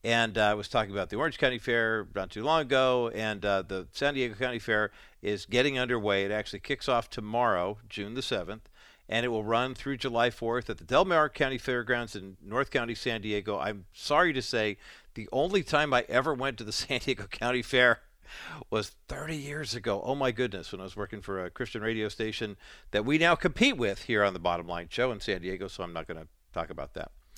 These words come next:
Um, the, the fair's roots, I mean, one of the things I love about our California state fairs and the county fairs and things like that. San Diego County Fair started in eighteen eighty. And the idea was farmers would get together and they'd have competitions.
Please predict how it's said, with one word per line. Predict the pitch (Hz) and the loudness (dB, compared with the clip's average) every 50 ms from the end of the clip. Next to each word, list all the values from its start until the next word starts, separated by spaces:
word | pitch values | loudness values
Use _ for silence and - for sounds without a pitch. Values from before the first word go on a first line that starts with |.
| - - - - - - | -14 -14 -16 -18 -6 0
Um, | - 123 123 120 127 - _ - | 4 4 4 4 2 -2 _ -16
the, | - 123 113 139 123 127 113 113 110 | -16 -6 -2 0 0 0 -2 -4 -8
the | 123 104 | -10 -6
fair's | - - 170 220 277 254 - - | -2 0 2 2 2 0 -2 -4
roots, | 107 113 143 139 101 101 - - 113 | -2 0 2 2 0 0 -4 -8 -8
I | |
mean, | 113 117 110 117 | -8 -6 -4 -4
one | 139 156 | -4 -4
of | 135 | -4
the | - | -4
things | - 135 123 107 | -6 -6 -4 -2
I | 107 101 | -4 -2
love | 95 101 110 120 123 131 | -2 0 0 0 0 -2
about | 101 101 110 98 95 101 - - | 0 2 2 2 2 0 -2 -2
our | - 107 107 104 104 101 - - - - - - - - | -2 0 0 0 -2 -4 -6 -8 -14 -20 -20 -20 -12 -2
California | - 156 151 160 147 - - 135 131 131 123 110 - | 2 4 4 4 4 2 0 0 0 0 -2 -2 -2
state | - - 123 120 120 - - | 0 2 2 2 2 0 2
fairs | 120 113 113 110 110 101 - | 2 4 4 4 2 0 -4
and | 85 | -8
the | 82 | -8
county | - - 110 110 110 101 | -4 -2 0 0 -2 -2
fairs | - - 98 92 - | -2 -2 -2 -4 -4
and | - 80 | -8 -8
things | - 87 85 - - | -8 -8 -6 -6 -6
like | 85 80 - | -6 -4 -2
that. | 104 92 - - - - - - - - - - - | -2 -2 -2 -4 -10 -18 -16 -16 -16 -16 -18 -16 -2
San | - - 226 247 | 4 6 6 6
Diego | 262 247 190 151 | 6 4 2 0
County | - - 175 165 151 127 104 | 2 4 4 4 4 4 0
Fair | - - 143 139 135 117 107 104 | 0 4 6 6 6 6 4 2
started | - - - 139 131 135 127 123 101 101 | -2 -2 2 2 4 4 2 2 0 -2
in | 104 104 | -2 -2
eighteen | 104 113 151 175 - - - 139 139 135 - - - - | -2 -2 -2 -4 -4 -4 -2 -2 -2 -4 -6 -8 -6 -2
eighty. | 123 135 139 139 120 107 78 71 - - _ _ _ _ _ _ _ _ - _ _ _ _ - _ _ _ _ - - - _ _ _ - _ - | 0 0 0 0 -2 -4 -6 -6 -10 -18 _ _ _ _ _ _ _ _ -20 _ _ _ _ -20 _ _ _ _ -20 -20 -20 _ _ _ -10 _ 0
And | 120 131 131 | 2 2 2
the | 123 127 139 | 2 6 6
idea | 135 131 123 101 139 165 208 226 208 | 6 6 6 4 2 4 6 6 6
was | 160 139 135 135 135 - | 8 6 6 4 4 0
farmers | - - 147 151 196 202 196 180 160 117 131 | 0 4 6 6 6 8 6 6 4 4 0
would | 135 113 | -2 -2
get | 135 127 107 | -2 -2 -2
together | - 117 98 113 110 110 123 139 | -2 0 2 4 4 4 4 2
and | 139 131 | 2 2
they'd | 135 127 120 | 2 4 4
have | 123 120 117 - | 4 4 2 2
competitions. | - 107 98 - - - 208 202 - - - - - - | 0 -2 -2 -2 -2 0 0 0 -2 -4 -12 -14 -18 -20